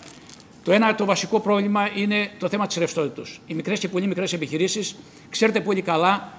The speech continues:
το ανέδειξαν και κορυφαία στελέχη γενικότερα της επιχειρηματικότητας στην Ελλάδα, ότι δεκαπέντε μέχρι είκοσι πέντε χιλιάδες επιχειρήσεις έχουν πρόσβαση στο τραπεζικό δανεισμό.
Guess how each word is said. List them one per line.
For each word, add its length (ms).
το 100
ανέδειξαν 500
και 100
κορυφαία 680
στελέχη 680
γενικότερα 500
της 80
επιχειρηματικότητας 640
στην 120
Ελλάδα, 520
ότι 260
δεκαπέντε 460
μέχρι 240
είκοσι 240
πέντε 180
χιλιάδες 600
επιχειρήσεις 560
έχουν 180
πρόσβαση 280
στο 100
τραπεζικό 340
δανεισμό. 640